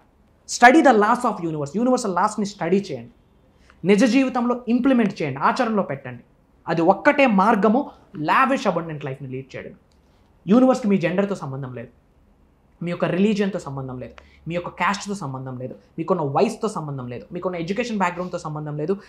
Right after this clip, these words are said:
మీకున్న financial బ్యాక్‌గ్రౌండ్తో సంబంధం లేదు. యూనివర్స్‌కి మీ ఎనర్జీస్తోనే సంబంధం. ఆ universal నాలెడ్జ్ని నేర్చుకొని నిజ జీవితంలో మనం ఆచరణలో పెడితే అది ఒక్కటే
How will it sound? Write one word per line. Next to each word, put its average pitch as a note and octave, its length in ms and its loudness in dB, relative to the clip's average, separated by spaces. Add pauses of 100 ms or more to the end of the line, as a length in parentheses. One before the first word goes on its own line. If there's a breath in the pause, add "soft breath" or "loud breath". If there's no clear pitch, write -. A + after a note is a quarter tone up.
(120)
మీకున్న D3+ 220 0
financial A3 540 0
బ్యాక్‌గ్రౌండ్తో C#3 420 -4
సంబంధం A#2 420 -16
లేదు. - 180 -18
యూనివర్స్‌కి A#3+ 580 -2 (200 loud breath)
మీ D#3+ 80 -2
ఎనర్జీస్తోనే F3 640 0
సంబంధం. A#2+ 420 -12 (920)
ఆ C3+ 100 0 (240)
universal G#3+ 640 2
నాలెడ్జ్ని G3+ 600 0
నేర్చుకొని A3+ 640 2 (500 soft breath)
నిజ F3 220 4
జీవితంలో A#3 520 0
మనం F3+ 220 -2 (180)
ఆచరణలో G3 440 0 (140)
పెడితే E3 380 -2 (180)
అది D#3+ 140 -4 (160)
ఒక్కటే C#4+ 420 0